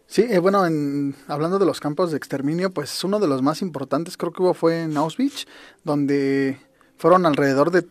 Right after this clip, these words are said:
trescientas mil personas, este, que fallecieron a causa de todos estos experimentos o de las cámaras de gas. Este, pero, o sea, imaginen esta, esta parte, que cada día fallecían diez mil personas en ese campo.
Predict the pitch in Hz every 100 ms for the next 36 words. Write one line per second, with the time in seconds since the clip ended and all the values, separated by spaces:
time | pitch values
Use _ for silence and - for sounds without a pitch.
0 | _ - 139 - 151 139 135 160 196 190
1 | 165 165 170 160 - 135 - 135 135 131
2 | 127 123 147 151 139 - - - - 135
3 | 139 139 160 131 139 139 - 151 135 -
4 | 139 131 156 156 151 135 123 123 - 147
5 | 143 127 127 143 180 - - - - -
6 | - 139 - - 139 160 147 143 143 135
7 | 170 160 - _ _ _ 202 165 - 226
8 | 285 262 180 - 190 151 147 165 160 165
9 | 190 269 - _ _ _ _ _ _ 160
10 | 143 - 170 202 196 196 214 294 - _
11 | _ - 143 139 135 - 185 190 220 -
12 | _ - 147 139 156 160 160 151 156 156
13 | 147 135 139 147 - 127